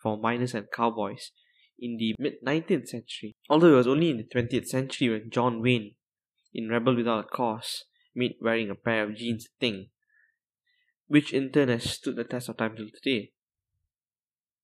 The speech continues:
See, when America and Europe colonized the rest of the world,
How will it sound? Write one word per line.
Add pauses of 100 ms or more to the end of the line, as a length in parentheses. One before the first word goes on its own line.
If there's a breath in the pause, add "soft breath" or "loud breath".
(640)
See,
when
America
and
Europe (440)
colonized
the
rest
of
the
world,